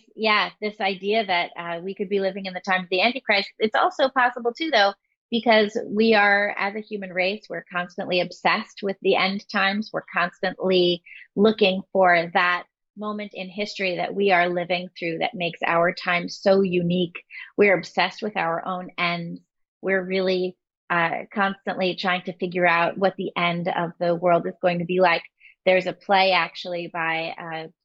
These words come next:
playwright called Len Jenkin, called Dark Ride. And at the end, you have the characters repeatedly saying, "I don't care about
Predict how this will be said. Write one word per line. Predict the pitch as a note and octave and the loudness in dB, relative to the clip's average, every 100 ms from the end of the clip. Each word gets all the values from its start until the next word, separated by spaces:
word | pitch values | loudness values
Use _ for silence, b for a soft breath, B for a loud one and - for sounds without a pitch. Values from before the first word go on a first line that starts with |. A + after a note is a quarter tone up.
| _ - | _ -6
playwright | F#3 F3 - | 0 0 -2
called | F#3 E3+ | -6 -4
Len | F3 E3+ | -4 -6
Jenkin, | F3 E3+ F3 E3+ E3 E3+ _ _ _ _ _ _ - | -4 -4 -2 -4 -4 -10 _ _ _ _ _ _ 0
called | G3 F3+ | 0 2
Dark | F#3+ F3+ - | 2 2 0
Ride. | F3 E3 E3 E3 _ _ _ | 0 2 0 -4 _ _ _
And | F#3+ G3 | -8 -6
at | F#3 | -4
the | F#3+ - | -4 0
end, | F#3+ G3 F#3 E3+ _ _ - | 2 2 -2 -10 _ _ -8
you | F3+ F#3 | -4 -4
have | F3+ F3 E3+ F3 | -2 -2 -2 -4
the | |
characters | F#3 F3+ E3+ F3+ F#3 E3+ | -2 0 0 0 -6 -4
repeatedly | F#3 F3 - G3 F#3+ F#3 | -2 -2 0 0 2 0
saying, | E3+ F3+ F3 E3+ E3 E3 - b b | 2 2 4 4 2 -2 -10 b b
"I | - | 0
don't | F#3 - | 2 0
care | - F3+ F3+ | 0 4 4
about | F3 E3+ | 4 0